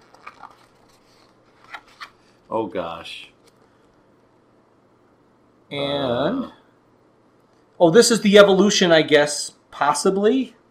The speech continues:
Speaker 1: I, I don't know. I, yeah, I mean, obviously there's, looks like a mother and a child, but I'm not sure what's going on <laughs> here exactly.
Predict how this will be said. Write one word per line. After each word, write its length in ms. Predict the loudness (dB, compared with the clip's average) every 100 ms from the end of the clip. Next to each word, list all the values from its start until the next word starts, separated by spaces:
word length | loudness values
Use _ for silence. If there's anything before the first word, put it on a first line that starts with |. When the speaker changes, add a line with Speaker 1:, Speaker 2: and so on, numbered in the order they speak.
| _ _ _
Speaker 1:
I, 120 | -20 -20 _ -20
I 180 | -20 -20 _
don't 500 | -20 -20 -20 -20 -20 -20
know. 180 | -20 -20 -20 _ _ _ _ _ _ _ _ _ _ _ _ _ _ _ _ _ _ _ _ _ _ -20
I, 140 | -18 -10
yeah, 240 | -8 -8
I 80 | -8
mean, 220 | -10 -8
obviously 440 | -8 -8 -10 -14
there's, 1120 | -10 -8 -8 -10 -18 -18 -20 -20 -20 -20 -20 _ _ _ _ _ _ _ _ _ _ _
looks 200 | -20 -20
like 120 | -18
a 60 | -12
mother 400 | -6 -2 -2 -4
and 160 | -6 -10
a 40 |
child, 480 | -4 0 2 0 -4
but 100 | -4
I'm 120 | -2
not 160 | -2 -4
sure 180 | -6 -2
what's 240 | -2 -2
going 260 | -6 -6 -6
on 180 | -6
<laughs> 0 |
here 240 | -6 -4 -6
exactly. 720 | -8 -8 -8 -10 -14 -20